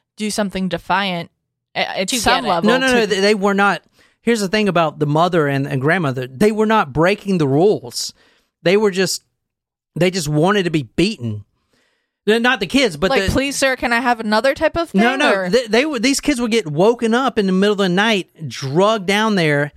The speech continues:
Speaker 3: have done nothing wrong. It's not like, "Oh my God, you didn't clean the kitchen, you're getting a whooping." This was, "I had a fucking
Speaker 2: Unprovoked.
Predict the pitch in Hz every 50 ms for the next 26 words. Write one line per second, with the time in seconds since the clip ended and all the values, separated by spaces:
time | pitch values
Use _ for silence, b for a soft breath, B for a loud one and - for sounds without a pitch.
0 | - - - 226 214 165 156 208 214 208 196 170 165 170 190 226 226 - 226 202
1 | 175 175 190 196 185 165 170 185 202 196 - 254 262 262 240 233 214 202 196 208
2 | 208 208 190 202 196 185 170 180 175 180 180 165 - - 202 190 165 147 - -
3 | 190 185 185 - 156 147 147 147 139 170 170 156 147 131 127 139 160 165 - 139
4 | 120 113 113 b b b b b b b 165 202 262 - - 233 214 214 190 165
5 | - - - b b b b b b b b b b _ - - 160 214 220 220
6 | 214 202 190 170 147 269 254 226 208 269 208 185 196